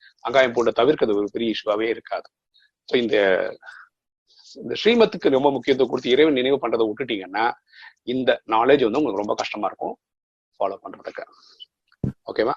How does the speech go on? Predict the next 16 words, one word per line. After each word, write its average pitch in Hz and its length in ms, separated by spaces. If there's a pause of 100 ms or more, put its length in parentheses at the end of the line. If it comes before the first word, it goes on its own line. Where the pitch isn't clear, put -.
(360)
So, 160 340 (960)
இந்த 170 480 (1080)
சன்னியாசி 160 480
மார்க்கம் 127 440
ஸ்டார்ட் 117 380
ஆகி, 131 240
இவங்கள 143 580
பரமாத்மா 151 240
ஒரு 120 240
வாணியில 120 120
என்ன 110 140
சொல்றாங்கன்னா, 104 300
இந்த 131 220
சன்னியாசி 110 280
மார்க்கத்தை 104 380
பத்தி, 107 460